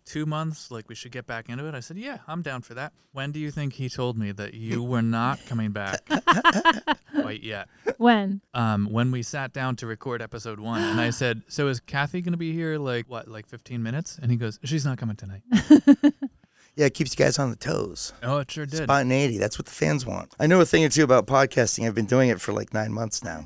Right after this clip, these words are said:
Speaker 2: I
Speaker 1: That's
Speaker 2: understand
Speaker 1: true.
Speaker 2: that, but the fans, I just don't know why you didn't clue Mike into it.
Speaker 3: That's
Speaker 2: Were you
Speaker 3: probably
Speaker 2: afraid that he was gonna say, "Oh, then I'm not gonna come either"?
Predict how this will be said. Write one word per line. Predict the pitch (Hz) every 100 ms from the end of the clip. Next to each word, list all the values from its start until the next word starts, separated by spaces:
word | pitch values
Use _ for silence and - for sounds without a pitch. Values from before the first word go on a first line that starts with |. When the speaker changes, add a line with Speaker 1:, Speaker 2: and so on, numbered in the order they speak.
| -
Speaker 2:
I | 285
Speaker 1:
That's | 359
Speaker 2:
understand | 427 392 392
Speaker 1:
true. |
Speaker 2:
that, | 285
but | 247
the | 220
fans, | 320 359 233
I | 220
just | 214 233
don't | - 240
know | 226
why | 214 208
you | 208 208
didn't | 214 196 208
clue | 214 262 226
Mike | 196 208 311 -
into | - 185 - 180
it. | 180 - - - _ -
Speaker 3:
That's | 135 123 -
Speaker 2:
Were | 269
you |
Speaker 3:
probably | 381 392
Speaker 2:
afraid | 370 349
that | 320
he | 294
was | 285
gonna | 269 254
say, | 240 247 214 -
"Oh, | 233
then | 226 208
I'm | 202
not | 202
gonna | 214 202
come | 220 196
either"? | 190 202 214 240